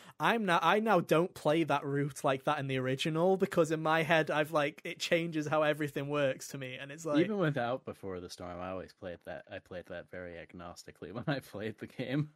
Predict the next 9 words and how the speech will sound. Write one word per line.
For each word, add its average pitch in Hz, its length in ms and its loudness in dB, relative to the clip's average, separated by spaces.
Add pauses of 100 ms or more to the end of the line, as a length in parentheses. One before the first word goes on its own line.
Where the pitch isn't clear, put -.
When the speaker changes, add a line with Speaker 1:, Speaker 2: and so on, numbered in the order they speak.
(600)
Speaker 1:
Same. 185 500 0
I 233 140 4
always 240 200 6
do 135 200 -2
it. 156 180 0 (420)
But 170 180 -2
Ra-, 196 120 6 (140)
fucking, - 440 -10
like, 160 280 -6